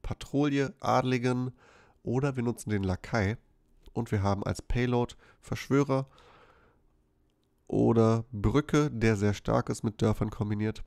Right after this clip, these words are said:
den ich hier sicherlich auch gehen möchte. Und Baron, ähm, der mit Lakai vielleicht nicht ganz so gut funktioniert. Ich denke, ich möchte hier ein Lakaien-Deck aufbauen, da dies ganz gut funktioniert, wenn man nicht gut entsorgen kann.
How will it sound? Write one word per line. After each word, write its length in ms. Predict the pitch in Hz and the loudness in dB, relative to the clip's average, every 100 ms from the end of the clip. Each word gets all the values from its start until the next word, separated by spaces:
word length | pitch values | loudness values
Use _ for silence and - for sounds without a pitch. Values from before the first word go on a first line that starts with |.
| _ _ _ | _ _ _
den 420 | - 131 127 101 101 | -18 -16 -6 -2 -2
ich 140 | 101 | -2
hier 100 | 104 | -4
sicherlich 460 | 104 113 110 104 - | -4 -2 -2 -2 -8
auch 160 | - | -8
gehen 260 | 110 107 95 | -4 -2 -2
möchte. 340 | 92 - - | -4 -4 -8
Und 260 | - 123 - | -6 -8 -2
Baron, 500 | 110 104 95 95 98 - - - - - - | 0 0 0 -2 -4 -12 -20 -20 -20 -20 -6
ähm, 340 | 95 90 87 87 - - - | -4 -2 -4 -10 -18 -12 -4
der 180 | 92 | -4
mit 160 | 90 - | -4 -4
Lakai 400 | - - - 98 | -6 -6 -4 -4
vielleicht 300 | - 95 - | -2 -4 -2
nicht 140 | 98 | -2
ganz 200 | 113 131 | 0 0
so 80 | 135 | 2
gut 160 | 123 - | 0 0
funktioniert. 640 | 123 113 - 113 110 - - - - - | -2 -2 0 2 2 -2 -20 -20 -20 -12
Ich 60 | - | 0
denke, 240 | 127 147 | 2 2
ich 120 | 135 | 0
möchte 220 | 131 127 135 | 0 0 0
hier 120 | - | 0
ein 80 | 113 | -2
Lakaien-Deck 580 | 104 - 131 107 101 | -2 -2 -2 0 -2
aufbauen, 460 | 98 98 123 135 160 - - - - - _ _ - - - - | -4 -6 -2 -2 -4 -14 -20 -20 -20 -20 _ _ -20 -20 -20 -6
da 600 | 113 104 117 120 120 120 135 - | -2 0 2 0 0 -4 -6 -4
dies 420 | 120 120 - - | -2 -2 -6 -2
ganz 260 | 117 117 | -2 -2
gut 180 | - 131 | -2 -4
funktioniert, 520 | - 120 - 120 120 | -4 -6 -6 -6 -4
wenn 80 | 107 | -2
man 120 | 98 | -2
nicht 140 | 92 - | -4 -10
gut 160 | 92 | -10
entsorgen 360 | 85 92 87 90 | -8 -6 -6 -8
kann. 160 | 87 | -12